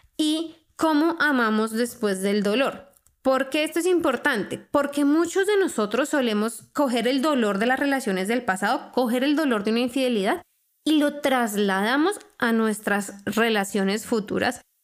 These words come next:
o lo trasladamos a nuestras relaciones de amistad o lo trasladamos a la misma relación que seguimos,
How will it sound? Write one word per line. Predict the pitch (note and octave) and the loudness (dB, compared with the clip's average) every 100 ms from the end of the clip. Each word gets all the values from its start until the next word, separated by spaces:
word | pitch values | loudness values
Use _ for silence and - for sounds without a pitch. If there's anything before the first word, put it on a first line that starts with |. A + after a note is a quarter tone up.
| _ _ _ _ | _ _ _ _
o | C#4+ | 0
lo | C#4+ C#4+ | 2 2
trasladamos | C4 B3 G#3+ G3+ G3 G#3+ C4 F4 G4+ | 0 0 0 0 2 2 2 2 0
a | B3 | 0
nuestras | B3 A3+ A3+ G#3 | 0 0 0 -2
relaciones | G3+ G3 F#3+ F#3 F#3+ | 0 0 0 -2 -2
de | G#3 | 0
amistad | G#3 F#3+ - - G3+ A#3+ - - - - | 0 -2 -4 -4 -2 -4 -8 -20 -20 -6
o | - C#4+ C4+ | 0 2 2
lo | A#3+ | 0
trasladamos | A3+ G#3 G3 G3 G3 G#3+ C#4 E4 - | 0 0 0 0 0 2 0 -2 -6
a | C4+ C4 | -2 0
la | B3+ | 2
misma | B3 D4+ E4 | 2 2 2
relación | G4 F#4+ F4+ B3 A3 | 2 2 2 0 0
que | B3 | -2
seguimos, | B3 G#3 A3+ C4+ A#4 | 0 0 2 2 0